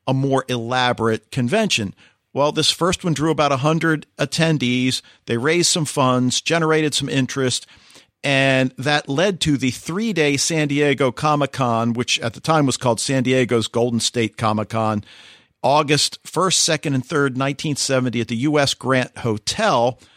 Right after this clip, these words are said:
Ray Bradbury, Jack Kirby were there. This time they had over three hundred attendees packed into the hotel's basement.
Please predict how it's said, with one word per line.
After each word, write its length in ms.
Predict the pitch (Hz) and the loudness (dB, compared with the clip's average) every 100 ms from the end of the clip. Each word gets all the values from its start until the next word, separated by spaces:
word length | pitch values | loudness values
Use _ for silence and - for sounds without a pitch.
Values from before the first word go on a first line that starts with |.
| _ _ _ - | _ _ _ -6
Ray 240 | 117 117 | -2 -2
Bradbury, 720 | 104 120 131 139 143 139 135 | -2 0 0 0 0 2 0
Jack 260 | 113 101 98 _ _ _ _ | -2 -4 -6 _ _ _ _
Kirby 420 | - 165 170 156 160 | -4 0 0 0 0
were 180 | 147 | 0
there. 440 | 139 139 135 135 127 _ _ _ _ _ | 0 2 2 2 -2 _ _ _ _ _
This 160 | 160 - | -2 0
time 220 | 170 165 | 2 0
they 80 | 147 | 0
had 180 | 151 139 | 0 0
over 240 | 139 131 | -2 -2
three 280 | - 151 139 | -6 -4 -2
hundred 500 | 139 180 139 107 - _ - | 0 0 0 -2 -6 _ -10
attendees 680 | 113 - 120 110 110 110 - - | -6 -2 -2 -2 -2 -4 -6 -6
packed 400 | - 160 - - | -2 -2 -4 -8
into 200 | 139 135 | -4 -2
the 100 | 123 | 0
hotel's 540 | 123 127 - 120 113 - | 0 0 0 0 0 0
basement. 480 | 117 113 - 104 | -2 0 -2 -4